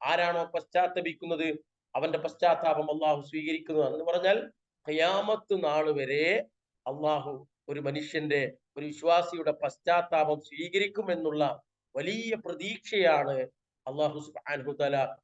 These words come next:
നമുക്ക് നൽകുന്നത്. ആ അല്ലാഹു നൽകിയ ആ പ്രതീക്ഷയെ നമ്മൾ ഉപയോഗപ്പെടുത്തുകയും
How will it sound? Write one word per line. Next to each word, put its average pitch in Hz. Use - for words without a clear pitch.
നമുക്ക് 156
നൽകുന്നത്. 151
ആ 226
അല്ലാഹു 185
നൽകിയ 170
ആ 156
പ്രതീക്ഷയെ 160
നമ്മൾ 156
ഉപയോഗപ്പെടുത്തുകയും 175